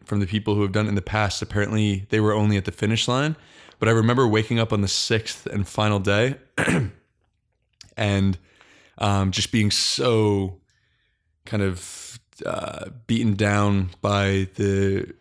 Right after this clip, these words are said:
five days before. 'Cause keep in mind, I just woke up after running, after having run sixteen miles, um, and now having to run another, uh, marathon. Um, and the last stage is exactly a marathon.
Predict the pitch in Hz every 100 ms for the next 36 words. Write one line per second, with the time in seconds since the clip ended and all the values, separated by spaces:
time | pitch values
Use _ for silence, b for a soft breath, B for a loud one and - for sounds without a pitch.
0 | _ - 104 101 101 98 98 - 101 92
1 | 98 - - - - 123 110 107 101 98
2 | 92 - 107 101 - - 104 104 - 101
3 | - - - - 104 - 98 101 101 -
4 | 107 107 104 101 101 98 98 92 - -
5 | - 101 98 98 95 92 - B B B
6 | B - 98 98 95 92 101 98 101 98
7 | 95 98 - 98 95 95 95 95 - 107
8 | 104 98 98 92 _ _ _ _ _ _
9 | - - - 104 110 110 - 113 113 _
10 | _ _ _ - 101 98 95 92 - -
11 | 107 113 117 113 104 98 95 92 101 98
12 | 98 95 92 90 95 92